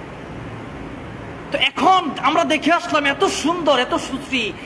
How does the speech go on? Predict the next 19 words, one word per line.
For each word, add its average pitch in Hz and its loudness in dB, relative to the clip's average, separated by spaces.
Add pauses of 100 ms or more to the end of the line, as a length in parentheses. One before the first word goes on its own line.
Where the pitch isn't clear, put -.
(160)
এত 247 0
মায়াবী 320 4
চেহারা 294 4
আমরা 311 2
জীবনে 226 0
দেখি 196 0
নাই। 226 2 (1400)
এই 302 4
সুন্দর 285 2
বালকটা 214 0 (380)
আমাদের 311 0
মক্কার 277 2
মানুষ 269 2
মক্কাতে 320 0
ফিরিয়ে 262 2
আনেন।" 202 0 (1040)
রাসূলুল্লাহ 220 4
সাল্লাল্লাহু 202 2
আলাইহি - -6